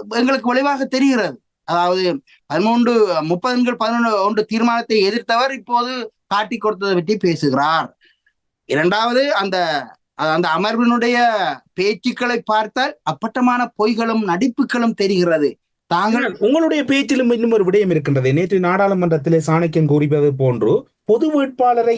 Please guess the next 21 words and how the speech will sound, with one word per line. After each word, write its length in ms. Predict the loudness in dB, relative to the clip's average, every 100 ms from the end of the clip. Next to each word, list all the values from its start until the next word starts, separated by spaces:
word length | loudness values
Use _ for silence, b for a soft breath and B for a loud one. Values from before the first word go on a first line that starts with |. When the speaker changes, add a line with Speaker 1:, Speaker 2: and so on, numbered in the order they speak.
| 0
Speaker 2:
எதிர்ப்பதனால் 760 | 0 0 0 -2 0 0 0 -4
எனக்கு 360 | -2 -2 0 0
அச்சுறுத்தல் 580 | -2 0 0 0 0 0
விடுக்கப்படுகின்றது, 760 | -2 -2 -2 0 0 -2 -4 -4
அஹ், 160 | -4 -2
தனக்கு 340 | -2 -2 -2
அச்சுறுத்தல் 460 | -2 -2 -2 0 0
என்று 200 | 0 0
நாடாளுமன்றத்தில் 720 | 0 0 0 0 0 0 0
வெளிப்படுத்துகின்றார். 680 | 0 0 -2 -2 -2 -4 B B B
அஹ், 120 | -4 0
திவாகரன், 480 | 0 2 2 0 -2
நா-, 440 | -2 0 0 0 -2 -6 B -8
சாணக்கியன் 460 | -2 -2 0 0
அவர்களை 260 | 0 2 0
அச்சுறுத்துகின்றீர்களா? 760 | 0 0 0 2 2 2 0
மட்டக்களப்பு 500 | 0 -2 0 0 0
மாவட்டத்தில் 460 | 0 0 0 0 0
அதிகூடிய 460 | 0 0 -2 0 2
வாக்குகளை 480 | 0 -2 -2 0
பெற்றவர், 380 | 0 -2 -2 -4